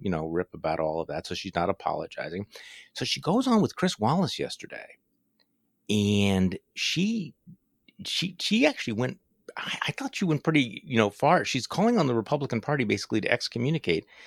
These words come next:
uh, Trump, saying, you know, he should have no role. Anyway, let's, let's play a little bit of soundbite, about a minute of,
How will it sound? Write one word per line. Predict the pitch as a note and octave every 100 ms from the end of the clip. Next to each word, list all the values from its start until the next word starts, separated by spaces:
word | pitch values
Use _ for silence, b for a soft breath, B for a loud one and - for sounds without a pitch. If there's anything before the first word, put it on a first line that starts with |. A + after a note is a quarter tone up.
| B B B
uh, | G2+ G2 G2
Trump, | - - D3+ -
saying, | - F#2 G2
you | F#2+
know, | G2
he | C3+
should | - A#2
have | F#2
no | A2+
role. | A#2 A2 G2
Anyway, | A#2 A2+ E2+
let's, | C3 -
let's | D3
play | - C3
a |
little | A#2 G#2+
bit | G#2
of | G2
soundbite, | G2 F#2 E2+
about | E2 E2+
a |
minute | F#2 F#2+
of, | F2 D#2+